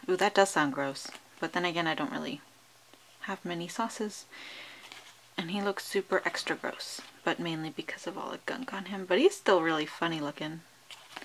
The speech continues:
And the sauces, especially because they're so thin, are super squishy. Put him right there.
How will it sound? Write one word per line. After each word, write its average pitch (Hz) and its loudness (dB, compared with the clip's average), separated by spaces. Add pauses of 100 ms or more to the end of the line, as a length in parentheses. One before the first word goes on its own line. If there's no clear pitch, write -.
(800)
And 175 -4
the 175 -2
sauces, 254 6
especially 180 2
because 170 -2
they're 175 0
so 190 0
thin, 233 -2
are 175 2
super - -6
squishy. - -4 (1700)
Put - -8
him 165 -10
right - -8
there. - -4